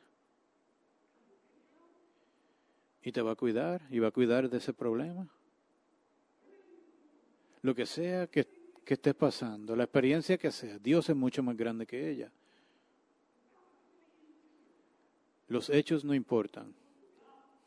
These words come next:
Cuando estamos hablando de que Dios va a cumplir tu palabra, cuando Dios dice, "Nunca te dejaré, nunca te abandonaré", Él sabe lo que está diciendo.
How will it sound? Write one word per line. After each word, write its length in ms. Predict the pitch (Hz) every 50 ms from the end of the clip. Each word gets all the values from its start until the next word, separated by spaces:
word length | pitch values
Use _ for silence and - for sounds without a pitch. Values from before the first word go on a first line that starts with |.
| _ _ _ _ _ _ 262 _ _ 233 226 220 _ 294 _ _ _ _ _ _ _ _ _ _ _ _ _ _ _ _ - - - _
Cuando 480 | _ - 135 127 127 127 123 123 123 127
estamos 260 | - - 143 143 156
hablando 420 | 170 160 147 147 151 151 156 160 147
de 80 | 139
que 120 | 127 135 123
Dios 160 | 131 143 147 151
va 60 | 151
a 40 | 143
cumplir 600 | - 151 135 - - 147 147 151 151 143 139 _
tu 140 | - 156
palabra, 420 | 147 165 160 143 135 127 120 117 120
cuando 300 | - 123 120 117 117 113
Dios 180 | 117 139 147
dice, 300 | 147 165 156 - - 143
"Nunca 260 | 135 139 160 175 - 156
te 100 | - 147
dejaré, 360 | 135 123 131 139 139 147 151
nunca 260 | 143 147 147 - 151
te 80 | 143 147
abandonaré", 600 | 139 139 135 139 139 135 135 139 151 180 190 175
Él 80 | 156 139
sabe 260 | - 165 175 180 170
lo 60 | 156
que 80 | 139 123
está 120 | - -
diciendo. 560 | 117 113 110 - - 104 95 95 92 95 98